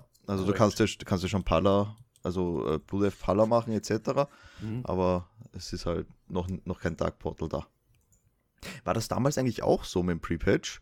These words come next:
Speaker 1: Nee,
Speaker 2: Nein.
Speaker 1: oder? Das war, damals war's wirklich mit Add-on-Release, ne?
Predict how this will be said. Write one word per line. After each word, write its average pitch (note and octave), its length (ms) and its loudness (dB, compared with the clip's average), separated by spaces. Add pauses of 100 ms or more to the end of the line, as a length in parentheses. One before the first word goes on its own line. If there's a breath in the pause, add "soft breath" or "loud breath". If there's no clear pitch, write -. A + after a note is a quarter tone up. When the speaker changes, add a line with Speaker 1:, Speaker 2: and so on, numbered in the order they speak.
Speaker 1:
Nee, F#2+ 160 -2
Speaker 2:
Nein. F2 100 0
Speaker 1:
oder? F#2 180 -2 (320)
Das - 340 -6
war, - 120 -4 (160)
damals A2+ 360 4
war's B2+ 180 2
wirklich - 380 -2
mit F#3 180 -4
Add-on-Release, F#2+ 640 2
ne? E3 100 -4